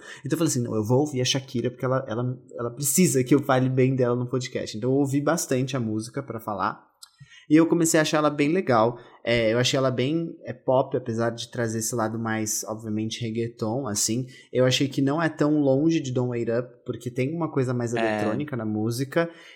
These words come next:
Speaker 1: Então, eu fiquei animado por esse caminho que a Shakira tá indo, que eu acho que é uma coisa legal dela explorar.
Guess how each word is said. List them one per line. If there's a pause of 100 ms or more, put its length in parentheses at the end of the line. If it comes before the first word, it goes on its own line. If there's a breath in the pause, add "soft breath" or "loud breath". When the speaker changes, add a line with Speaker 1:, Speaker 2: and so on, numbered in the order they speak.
(100)
Speaker 1:
Então,
eu
fiquei
animado
por
esse
caminho
que
a
Shakira
tá
indo,
que
eu
acho
que
é
uma
coisa
legal
dela
explorar.